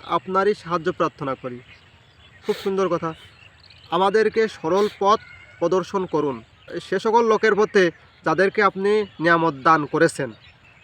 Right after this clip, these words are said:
তাদের পথ নয় যারা আপনার গজবের নিপত্তি ও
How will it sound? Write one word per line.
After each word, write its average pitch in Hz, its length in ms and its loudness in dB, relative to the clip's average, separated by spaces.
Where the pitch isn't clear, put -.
তাদের 196 280 0
পথ 226 260 0
নয় 214 280 2
যারা 190 320 6
আপনার 190 420 4
গজবের 202 520 2
নিপত্তি 202 500 -2
ও 185 200 0